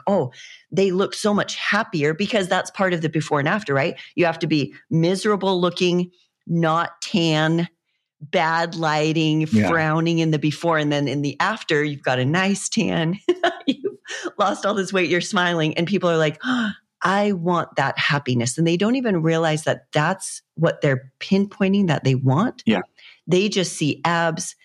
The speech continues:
Speaker 1: That must give that to me. That gives me the solid sense of self, and it doesn't.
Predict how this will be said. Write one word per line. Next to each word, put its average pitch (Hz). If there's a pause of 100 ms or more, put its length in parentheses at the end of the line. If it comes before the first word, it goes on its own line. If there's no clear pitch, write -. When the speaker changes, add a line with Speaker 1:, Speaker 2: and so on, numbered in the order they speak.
(180)
Speaker 1:
That 151
must 139
give 131
that 117
to -
me. -
That -
gives 135
me 131
the 127
solid 123
sense -
of -
self, -
and -
it -
doesn't. -